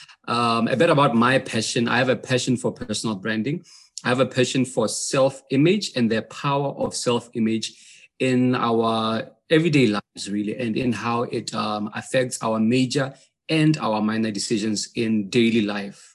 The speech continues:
within your career, within your business, your schooling, whatever it is that you do. I'm all about self-image, what it is, and how it affects your life and what you can do to change your life using your self-image and personal branding.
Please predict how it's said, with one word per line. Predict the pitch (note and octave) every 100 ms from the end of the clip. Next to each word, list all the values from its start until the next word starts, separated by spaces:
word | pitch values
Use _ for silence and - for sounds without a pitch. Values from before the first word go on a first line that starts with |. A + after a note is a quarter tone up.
| -
within | A#2 G#2 A#2+
your | A#2 G#2+
career, | A2 G#2+ C3 C3
within | A2 A#2+
your | G2+
business, | F#2 C3+ C3 D3 C3+ -
your | G#2+
schooling, | - D3+ D3 D3 C#3+ - _ -
whatever | A2 B2 A#2+
it | A#2 G#2+
is | G#2+
that | A2+ G2+ A2
you |
do. | F#2 G#2+ G2+ - - -
I'm | A2 G#2+
all | A#2+ A#2
about | G#2+ G#2 G#2 G2 - - -
self-image, | - B2 A#2+ - B2 A2+ A#2+ -
what | G#2 A#2+
it | G#2+
is, | - A#2+ C3+ - _ _
and | A2+ G#2
how | - A#2 A2+ A2+ A2 A#2 -
it | A2+ - - -
affects | - D3 B2+
your | A#2 G#2
life | B2 C#3 -
and | G#2 -
what | - -
you | D3
can | - B2 G2+ G2+ G#2
do | G#2+ _ - _
to | - A2
change | - C3+ A#2 G#2 G2 A2+
your | G#2+
life | G#2 G#2 G2+ -
using | G#2+ G2+ A2+
your | G2+
self-image | G2 A2 G#2 - - G#2+ G#2+ G#2+
and | - A#2+ -
personal | G#2 - G#2+
branding. | F#2+ G2+ F#2 -